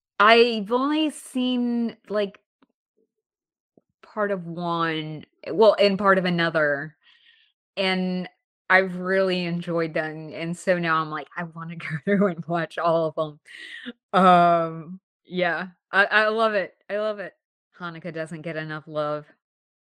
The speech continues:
with the, with the holiday songs. It's funny, in school growing up,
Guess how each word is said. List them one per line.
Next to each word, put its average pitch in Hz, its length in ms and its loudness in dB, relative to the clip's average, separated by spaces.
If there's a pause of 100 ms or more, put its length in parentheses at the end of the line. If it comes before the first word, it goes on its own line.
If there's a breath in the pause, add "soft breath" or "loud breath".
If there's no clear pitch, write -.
(180)
with 165 220 -8
the, 151 360 -4
with 165 200 -6 (100)
the 165 120 -6
holiday 160 420 -2
songs. 151 640 -10 (480)
It's 180 160 -4
funny, 220 320 2
in 175 160 0
school 180 580 -2 (280)
growing 180 400 0
up, 180 220 2